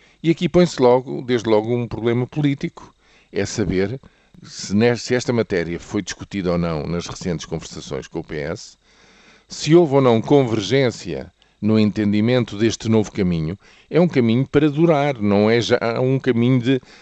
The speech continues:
de aflição, de emergência, de medida para atamancar isto ou aquilo, e, portanto, é essencial saber se nesta matéria,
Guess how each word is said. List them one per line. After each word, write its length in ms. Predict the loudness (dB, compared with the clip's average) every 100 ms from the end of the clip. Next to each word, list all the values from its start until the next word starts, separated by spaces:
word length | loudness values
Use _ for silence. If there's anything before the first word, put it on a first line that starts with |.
| _
de 240 | -10 2 2
aflição, 580 | 2 0 0 4 4 4
de 80 |
emergência, 640 | 2 2 0 0 0 0 -4
de 120 | 0
medida 440 | -2 0 -2 -4
para 160 | 0 0
atamancar 640 | 2 0 0 2 2 0
isto 220 | -2 0
ou 60 | 0
aquilo, 400 | 0 -4 -4 -6 _ -20 -20 -12 -4
e, 80 |
portanto, 500 | -4 0 0 0 -2 -4
é 80 | -2
essencial 560 | -2 -2 -4 -2 -6
saber 520 | -4 -6 -4 -6 -8 -12 _ _ _ _ _ _ _
se 540 | -14 -8 2 4 2 0
nesta 480 | 0 2 2 2 -2
matéria, 640 | -2 -2 -8 -8 -14